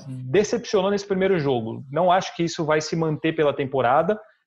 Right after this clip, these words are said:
mas aí a gente já fica com aquela dúvida. É, qual Tom Brady vai ser, se esse negócio vai engrenar. Enfim, a primeira amostra foi bem preocupante.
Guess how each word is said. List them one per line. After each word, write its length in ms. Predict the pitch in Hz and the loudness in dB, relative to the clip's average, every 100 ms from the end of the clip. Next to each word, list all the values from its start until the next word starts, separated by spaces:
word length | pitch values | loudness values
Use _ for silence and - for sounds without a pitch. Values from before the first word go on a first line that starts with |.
| _ | _
mas 200 | 160 170 | 0 4
aí 240 | 175 160 185 | 4 6 4
a 40 | |
gente 240 | 190 196 | 2 0
já 140 | 202 190 | 2 0
fica 280 | 196 190 185 | 0 -4 -2
com 80 | |
aquela 260 | 190 190 202 | 0 2 2
dúvida. 540 | 170 151 127 120 117 _ _ _ _ _ | 4 2 0 -4 -6 _ _ _ _ _
É, 560 | - 120 120 120 120 127 131 143 143 _ - | -8 -4 -2 0 0 -2 -4 -10 -14 _ 0
qual 220 | 165 170 | 2 4
Tom 160 | 180 | 2
Brady 260 | 160 165 156 | 4 4 4
vai 140 | 147 | 2
ser, 480 | 139 - 185 202 190 | 0 2 6 6 4
se 180 | 185 156 | 2 -4
esse 160 | 139 151 | -2 -2
negócio 320 | 143 143 139 | 0 0 0
vai 120 | 143 | 0
engrenar. 600 | 139 131 131 151 180 190 185 - _ - | 2 2 2 4 4 4 0 -4 _ -14
Enfim, 320 | 165 - 127 | -12 -6 -4
a 120 | 123 147 | -2 -2
primeira 1120 | - 185 185 214 233 220 180 143 131 123 143 | 0 2 4 4 6 4 4 4 2 0 -2
amostra 800 | 156 147 156 190 - 196 196 190 - - | -2 2 2 2 0 0 0 0 -6 -2
foi 340 | 160 165 180 156 147 | 0 2 0 -8 -8
bem 240 | 143 180 | -2 0
preocupante. 840 | 190 196 202 202 123 117 - - | 0 0 -2 0 -2 -2 -8 -14